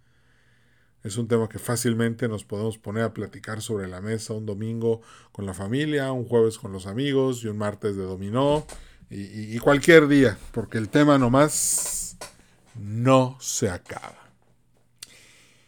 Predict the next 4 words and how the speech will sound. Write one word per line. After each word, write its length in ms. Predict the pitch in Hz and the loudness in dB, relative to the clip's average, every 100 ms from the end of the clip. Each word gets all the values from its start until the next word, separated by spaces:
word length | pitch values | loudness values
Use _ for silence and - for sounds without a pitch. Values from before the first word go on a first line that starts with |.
| _ _ _ | _ _ _
Como 240 | 104 104 | -10 -8
siempre, 560 | - 147 151 156 160 170 - _ _ _ _ _ _ _ | 0 2 2 2 2 -2 -10 _ _ _ _ _ _ _
nos 220 | - 101 | -16 -6
despedimos 960 | 117 135 - 117 123 135 160 - - | 0 0 0 0 0 -2 -6 -10 -20